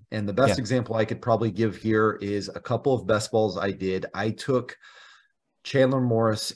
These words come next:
Speaker 1: and Max Duggan late in the drafts, you know, talking, like, rounds twenty to twenty-five.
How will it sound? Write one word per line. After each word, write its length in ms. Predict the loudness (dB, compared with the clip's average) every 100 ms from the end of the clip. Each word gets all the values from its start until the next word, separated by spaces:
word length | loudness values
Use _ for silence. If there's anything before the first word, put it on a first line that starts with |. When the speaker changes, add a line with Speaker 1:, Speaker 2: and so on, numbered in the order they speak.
| _
Speaker 1:
and 480 | -4 -2 0 0 -2
Max 340 | -2 -2 -2
Duggan 480 | -2 -2 -2 -8 -10 -14
late 520 | -10 -4 -2 -2 -4 -14 -12
in 160 | -10
the 80 | -10
drafts, 500 | -8 -6 -8 -12 -8
you 120 | -6
know, 140 | -4 -2
talking, 320 | -2 -2 -2
like, 200 | -4 -4
rounds 520 | -2 0 -2 -6 -12 -10
twenty 460 | -2 0 0 -4
to 400 | -8 -4 -4 -4
twenty-five. 760 | -6 -6 -6 -4 -2 -2 -4